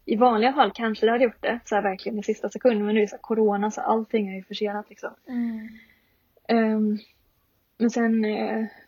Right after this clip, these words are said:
Speaker 1: i förrgår så ringde jag till skolan och sa typ, alltså, att på grund av corona. Så det, jag sa inte bara, "Åh, jag råkar beställa dokumentet väldigt
Speaker 2: Nej.
Speaker 1: sent." <laughs> Jag sa inte det. Utan jag bara, "Men jag beställde det här för ett tag sedan nu, men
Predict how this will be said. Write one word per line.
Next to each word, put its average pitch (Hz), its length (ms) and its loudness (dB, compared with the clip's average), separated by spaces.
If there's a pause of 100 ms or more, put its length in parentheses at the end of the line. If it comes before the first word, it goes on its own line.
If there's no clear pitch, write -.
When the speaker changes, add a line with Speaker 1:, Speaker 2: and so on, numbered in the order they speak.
(240)
Speaker 1:
i 226 100 -2
förrgår 233 640 2
så 208 280 2
ringde 214 440 2
jag 233 140 2
till 202 240 0
skolan 208 540 2
och 208 120 -2
sa 214 240 0
typ, - 240 -16
alltså, - 300 -10 (580)
att - 240 -12 (1000)
på 226 120 4
grund 208 220 2
av 190 60 -6
corona. 196 500 -2
Så - 100 -12
det, 208 200 2
jag 208 160 -2
sa 208 180 2
inte 208 200 2
bara, 285 120 6
"Åh, 392 200 8
jag 277 240 8
råkar 339 200 0
beställa 240 380 2
dokumentet 233 560 -2
väldigt 220 380 2
Speaker 2:
Nej. 247 120 2 (180)
Speaker 1:
sent." - 280 0
<laughs> - 180 4
Jag 294 140 8
sa 269 240 12
inte 320 200 10
det. - 960 6
Utan 294 140 8
jag 277 80 8
bara, 311 180 6
"Men 320 160 0
jag 311 120 4
beställde 277 400 2
det 294 60 6
här 262 100 4
för 254 120 -2
ett 247 80 -6
tag 277 280 -2
sedan 269 160 -2
nu, 277 200 0
men 254 240 -4